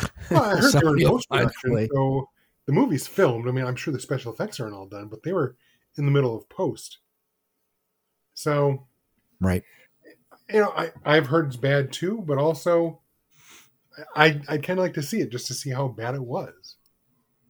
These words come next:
Speaker 1: I mean, I
Speaker 2: Yeah,
Speaker 1: was
Speaker 2: but
Speaker 1: gonna
Speaker 2: they
Speaker 1: watch it anyway 'cause it was supposed to be on H B O Max. You know, it's gonna be part of H B O Max.
Speaker 2: Right.
Speaker 1: But my, my point in bringing this up is, so you've got a, a woman of color superhero,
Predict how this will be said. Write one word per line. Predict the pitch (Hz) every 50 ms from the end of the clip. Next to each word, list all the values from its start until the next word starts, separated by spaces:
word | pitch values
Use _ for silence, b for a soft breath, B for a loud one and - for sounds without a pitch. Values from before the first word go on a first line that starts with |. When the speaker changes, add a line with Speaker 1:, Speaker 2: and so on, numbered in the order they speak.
| _ _ _ _ _ _ _ B B B B B
Speaker 1:
I | 185
mean, | 196 208 208
I | 202 202
Speaker 2:
Yeah, | 220
Speaker 1:
was | 294 208
Speaker 2:
but | - -
Speaker 1:
gonna | 151 143
Speaker 2:
they | 139
Speaker 1:
watch | 143 147 139 - -
it | 139
anyway | 175 165 127 110 104 104 110 123 135 135 -
'cause | - 127 120
it | 127
was | 120 120
supposed | - 151 147 139
to | 131
be | 131 139
on | 131
H | 135 135 135 -
B | - 131
O | 127
Max. | 131 131 127 131 - - -
You | 135 123
know, | 107 101 113
it's | 123 123
gonna | - 120 120
be | 123 120
part | - - - 113 113
of | 113
H | 120 127 123 -
B | - 135
O | 127
Max. | 131 160 170 135 - _ - - - _ _ _ _ _ _ _ _ _ _ _
Speaker 2:
Right. | - 71 78 - 104 104 - _ _ _ _ _ _ _
Speaker 1:
But | - 135 - _ _ _ _ -
my, | 165 170
my | 160 180 165
point | 156 131 196 202 190
in | 165 147 139 143 135
bringing | 120 139 135 131 123
this | 123 120 -
up | 135 127 - -
is, | 107 98 95 95 - - _ _ _ _ _ _ _ _ _ _ _ - _ _ _ - _ _
so | - - 131 127
you've | 127 127 127 117 113
got | 127 135 127 123
a, | 120 113 113 - -
a | 123 113
woman | 113 127 147 151 147 139
of | 131 127 -
color | - - 143 135 127 123 123 120 120 120 - _ _ _ _ _ _ _ _ _ _
superhero, | - - - - 190 - - 139 110 117 123 117 117 113 113 110 110 110